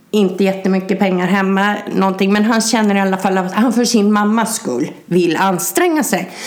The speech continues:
Han går tillbaka till läraren och säger att kan jag få en extra mattebok och ta hem så jag kan plugga? Varpå han får en utskällning därför att han har redan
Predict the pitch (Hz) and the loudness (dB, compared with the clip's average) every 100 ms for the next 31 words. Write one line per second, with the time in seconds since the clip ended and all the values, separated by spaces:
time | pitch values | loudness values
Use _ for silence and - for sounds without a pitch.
0 | - 220 214 208 208 226 220 220 208 208 | -4 0 2 2 2 0 0 -2 0 0
1 | 202 185 185 185 185 - 185 185 185 185 | 2 2 2 0 0 0 0 0 0 0
2 | 214 214 269 262 247 233 233 - 180 196 | 0 0 0 0 0 -2 -4 -2 0 0
3 | 190 - 254 220 214 196 190 226 220 202 | -2 0 2 0 -2 -2 0 0 2 0
4 | 208 196 190 196 196 240 233 247 269 - | -2 -2 -2 -2 0 0 0 -2 -2 -4
5 | - - - - - - - 294 320 285 | -12 -18 -18 -18 -16 -14 -2 0 0 0
6 | 220 202 196 190 190 180 175 - 180 180 | 0 0 0 0 0 2 0 0 -2 0
7 | 185 185 208 214 233 240 233 202 196 185 | 0 0 0 0 0 0 0 0 0 -2
8 | 190 180 185 180 180 180 185 | 0 0 2 2 0 0 -2